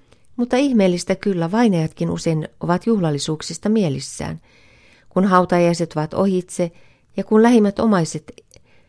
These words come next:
eivät häntä kuitenkaan huomaa, tarrautuu vainaja yhä enemmän kiinni vanhaan persoonallisuutensa. Sen pyrkimykset, halut,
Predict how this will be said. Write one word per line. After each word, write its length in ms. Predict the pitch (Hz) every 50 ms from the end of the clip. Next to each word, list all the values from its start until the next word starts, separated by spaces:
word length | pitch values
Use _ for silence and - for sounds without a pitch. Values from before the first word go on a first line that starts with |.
| _ _ _ _ _ -
eivät 280 | - 170 160 165 -
häntä 320 | - 175 180 175 170 175 170
kuitenkaan 580 | - 208 214 208 202 185 180 - 196 196 208
huomaa, 460 | 220 240 220 175 151 143 143 143 143 143 - - _ _ _ - -
tarrautuu 500 | - 165 156 156 156 160 160 - 202 196
vainaja 440 | 202 196 190 190 185 185 180 185 180
yhä 220 | - 196 202 208
enemmän 340 | 214 214 208 175 165 165 160
kiinni 280 | - 165 165 170 170 165
vanhaan 360 | 180 180 180 185 190 190 196
persoonallisuutensa. 1300 | - 233 214 185 160 - 135 139 143 139 135 135 139 139 - 143 143 139 143 147 147 147 - 156 151 - _ _ _ _ _ _ _ _ _ _ _
Sen 260 | - - 277 254 220
pyrkimykset, 640 | - 214 202 185 - 180 165 160 156 - 165 156 -
halut, 460 | 165 165 170 160 156 156 156 -